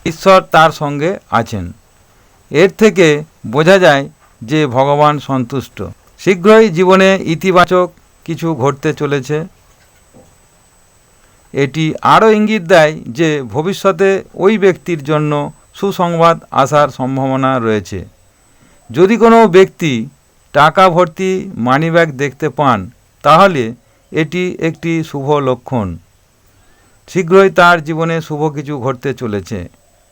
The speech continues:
এটি তাদের পৈতৃক সম্পত্তি প্রাপ্তির সম্ভাবনাও দেয়।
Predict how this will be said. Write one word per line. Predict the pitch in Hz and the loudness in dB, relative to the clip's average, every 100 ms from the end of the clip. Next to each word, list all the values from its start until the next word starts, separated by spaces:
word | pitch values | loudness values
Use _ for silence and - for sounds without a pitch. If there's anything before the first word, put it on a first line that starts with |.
| - | -2
এটি | 156 170 202 | -2 0 -2
তাদের | 180 175 180 160 | 2 2 2 -2
পৈতৃক | 170 165 - 170 | -4 -6 -6 -10
সম্পত্তি | - 156 147 156 - 156 | -6 -6 -6 -8 -8 -6
প্রাপ্তির | 151 143 - 151 | -4 -4 -4 -12
সম্ভাবনাও | 151 143 135 139 156 202 | -8 -6 -4 -2 0 0
দেয়। | 151 117 95 | 0 0 -2